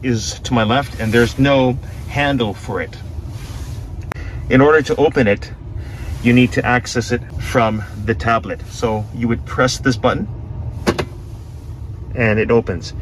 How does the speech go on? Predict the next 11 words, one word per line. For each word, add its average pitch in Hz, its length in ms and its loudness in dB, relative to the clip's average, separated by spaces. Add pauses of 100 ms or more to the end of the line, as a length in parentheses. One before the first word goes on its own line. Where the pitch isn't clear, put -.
(340)
It 123 180 4
doesn't 156 400 4
automatically 127 600 4
close, 98 480 2 (180)
so 107 380 4 (380)
you 117 120 2
would 117 80 6
have 113 240 0
to 110 180 -2 (340)
do 135 120 2
this - 340 2